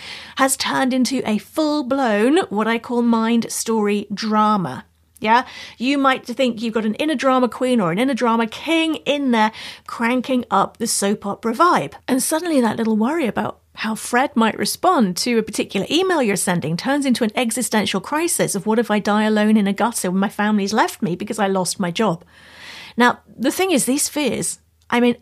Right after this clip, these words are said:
absolutely no way playing them down. They feel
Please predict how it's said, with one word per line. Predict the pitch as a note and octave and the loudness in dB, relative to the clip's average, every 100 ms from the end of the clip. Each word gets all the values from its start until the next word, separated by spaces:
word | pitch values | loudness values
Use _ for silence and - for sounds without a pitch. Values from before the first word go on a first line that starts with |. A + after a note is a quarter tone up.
| - | -6
absolutely | - D#4 - - D#4 D4 - F#3+ F#3+ | -6 -4 -6 -2 0 0 -2 -2 2
no | G#3+ A3+ A#3 A#3+ | 6 6 6 4
way | A#3 B3+ A#3 G#3 C4+ C#4+ - - - - - | 2 0 2 2 2 0 -4 -20 -20 -20 -6
playing | A#3 A#3+ A#3 A3+ | 0 2 4 6
them | G#3+ | 4
down. | G#3 F#3 F3 - _ _ _ - - - - | 2 -2 -6 -12 _ _ _ -20 -20 -8 0
They | A3+ | 0
feel | - - B3 C4+ E4 | 0 0 4 4 2